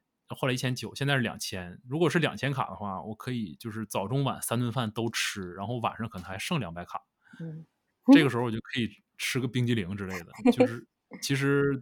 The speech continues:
Speaker 1: 其实生活， <laughs> 就是那个时候你发现，
Speaker 2: 挺好的啊，
Speaker 1: 我靠，
Speaker 2: 对啊。
Speaker 1: 生活，生活好幸福啊，晚上可以去吃个冰激凌，就是，
Speaker 2: 是。
Speaker 1: 嗯，就这样，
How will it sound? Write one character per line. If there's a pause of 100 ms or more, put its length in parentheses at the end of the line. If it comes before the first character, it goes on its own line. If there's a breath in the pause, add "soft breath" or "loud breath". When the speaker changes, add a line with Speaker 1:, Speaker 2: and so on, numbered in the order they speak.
(120)
Speaker 1:
其
实
生
活，
<laughs>
就
是
那
个
时
候
你
发
现，
Speaker 2:
挺
好
的
啊，
Speaker 1:
我
靠，
Speaker 2:
对
啊。 (180)
Speaker 1:
生
活，
生
活
好
幸
福
啊，
晚
上
可
以
去
吃
个
冰
激
凌，
就
是，
Speaker 2:
是。 (500 loud breath)
Speaker 1:
嗯，
就
这
样，